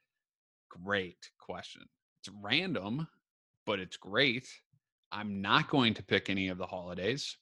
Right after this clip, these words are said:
because, believe it or not, I do not think they're the best single days on the calendar. I mean, I don't mi-, I, okay, I'm a religious fella, so I'm not saying that I don't believe in all of those wonderful religious holidays, 'cause I do.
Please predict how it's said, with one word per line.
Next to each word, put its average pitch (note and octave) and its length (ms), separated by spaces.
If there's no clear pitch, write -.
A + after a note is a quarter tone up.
because, F#2+ 480
believe F#2 360
it - 20
or F#2 80
not, F2+ 300
I - 180
do F#2 140
not F#2 260
think F#2+ 180
they're F#2 140
the F2 80
best F#2 280
single F#2 200
days F2+ 300
on F2+ 80
the F2+ 80
calendar. F2+ 580
I - 60
mean, G2 260
I B2 80
don't C3+ 240
mi-, G2+ 160
I, B2+ 140
okay, A2+ 320
I'm B2 220
a D3+ 60
religious C3 500
fella, D#2+ 380
so F#2 500
I'm G#2 140
not A2 260
saying A2+ 320
that G2 140
I F2+ 200
don't G#2+ 320
believe G2+ 480
in F2+ 120
all F#2 220
of F2+ 120
those F2+ 240
wonderful F#2+ 580
religious F2+ 420
holidays, - 580
'cause G#2+ 160
I F2+ 60
do. F2+ 220